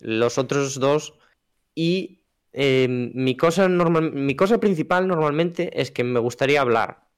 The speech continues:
o sea, me gustaría hacer una, algo general del equipo, que esta vez sí que lo he tocado un poquillo por encima, y después centrarme en algún jugador así que cambia de rol o tal.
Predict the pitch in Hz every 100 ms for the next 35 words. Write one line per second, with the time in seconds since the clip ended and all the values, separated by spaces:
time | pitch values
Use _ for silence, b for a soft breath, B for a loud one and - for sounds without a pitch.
0 | _ - 131 123 127 - 151 160 - 123
1 | - _ _ - - _ _ _ _ _
2 | _ _ 127 135 139 139 131 139 135 147
3 | 135 135 131 131 127 156 175 180 b b
4 | _ - 127 143 135 135 131 131 123 120
5 | 131 123 123 123 117 127 123 143 151 170
6 | b b _ _ - 131 131 151 156 156
7 | 135 143 143 147 151 - 123 123 120 127
8 | 127 131 127 127 131 127 139 139 139 123
9 | 117 113 117 131 135 131 120 101 104